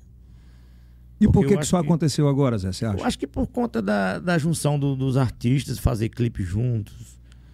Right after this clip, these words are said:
Speaker 2: né? Gravar música juntos,
Speaker 1: Antes tinha
Speaker 2: shows.
Speaker 1: muito, é porque eu acredito que a arte, no,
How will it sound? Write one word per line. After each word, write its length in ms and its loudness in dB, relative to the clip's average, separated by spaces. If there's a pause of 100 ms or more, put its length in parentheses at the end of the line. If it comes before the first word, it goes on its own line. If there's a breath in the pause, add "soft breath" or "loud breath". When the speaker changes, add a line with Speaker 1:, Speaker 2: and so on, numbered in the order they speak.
(420 soft breath)
Speaker 2:
né? 300 -2
Gravar 320 -2
música 260 -4
juntos, 640 -4
Speaker 1:
Antes 220 2
tinha 180 4
Speaker 2:
shows. 120 4
Speaker 1:
muito, 260 4
é 140 -2
porque 220 -8
eu 120 2
acredito 420 2
que 120 -2
a 60 2
arte, 400 -2
no, 140 -2